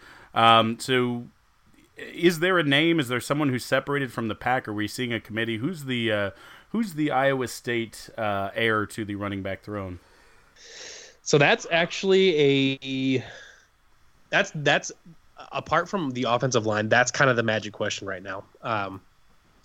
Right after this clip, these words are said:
Speaker 2: there's really five guys, and in the past, if Iowa State had a five-way running back competition, that's a horrible thing because all f-, that means all five of them suck, and we're just trying to figure out which,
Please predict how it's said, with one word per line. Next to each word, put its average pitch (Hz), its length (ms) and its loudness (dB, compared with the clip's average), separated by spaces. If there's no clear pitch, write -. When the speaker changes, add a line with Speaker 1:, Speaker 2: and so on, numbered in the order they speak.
Speaker 2:
there's 127 160 4
really 208 200 10
five 160 360 4
guys, 101 400 0
and 135 300 0
in 175 80 2
the 151 80 6
past, 226 400 2
if 147 300 0
Iowa 156 200 6
State 180 180 2
had 160 120 2
a 123 40 0
five-way 139 380 4
running 127 260 2
back 135 200 2
competition, 143 680 -2
that's 131 220 4
a 113 180 2
horrible 120 680 4
thing 92 400 -6
because 123 280 2
all 147 160 6
f-, 131 100 -4
that 170 140 8
means 190 160 6
all 139 200 4
five 117 280 2
of 107 160 -8
them 92 100 -16
suck, - 460 -6
and 131 100 -4
we're 123 80 4
just 113 100 0
trying 120 140 4
to 113 40 0
figure 117 140 2
out 110 100 0
which, 107 240 -4